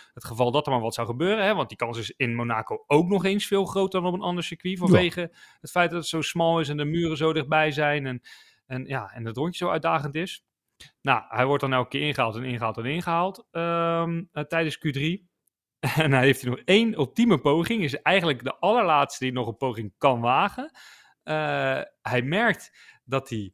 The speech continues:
Speaker 1: langzamer is dan Alonso. Hij ziet dat hij langzamer is dan Alonso en hij denkt, "Ik kan nu één ding doen."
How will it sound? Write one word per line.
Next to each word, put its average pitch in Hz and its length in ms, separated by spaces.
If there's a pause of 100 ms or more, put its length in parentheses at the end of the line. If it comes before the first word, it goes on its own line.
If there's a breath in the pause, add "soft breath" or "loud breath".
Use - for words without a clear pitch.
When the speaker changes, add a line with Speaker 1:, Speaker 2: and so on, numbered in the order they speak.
(160)
Speaker 1:
langzamer 156 520
is 123 120
dan 120 120
Alonso. 190 600
Hij 110 200
ziet 147 380
dat 180 120
hij 185 100
langzamer 175 520
is 165 100
dan 156 120
Alonso 151 480
en 135 120
hij 127 120
denkt, 131 320
"Ik 127 80
kan 123 320
nu 135 220
één 180 200
ding 139 180
doen." 220 320